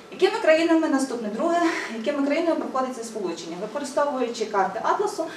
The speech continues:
позначити на контурній карті, е, саме шосе і позначити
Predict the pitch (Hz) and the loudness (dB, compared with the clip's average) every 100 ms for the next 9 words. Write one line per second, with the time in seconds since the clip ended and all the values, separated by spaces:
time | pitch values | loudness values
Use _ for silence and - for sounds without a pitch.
0 | - - - 254 247 294 330 330 - 294 | -14 -14 -4 -2 2 4 4 2 0 2
1 | 240 220 220 247 247 226 226 226 311 339 | 2 2 2 0 -2 -4 -4 2 4 4
2 | 330 320 - - - - - 269 262 262 | 2 -2 -4 -12 -16 -4 2 4 6 4
3 | 262 254 - - - 269 269 269 269 330 | 0 -4 -8 -10 -2 0 0 0 0 4
4 | 349 440 - 269 311 - 226 233 - - | 4 2 -4 -8 -6 -6 0 0 0 -4
5 | 254 240 226 220 | -6 0 2 2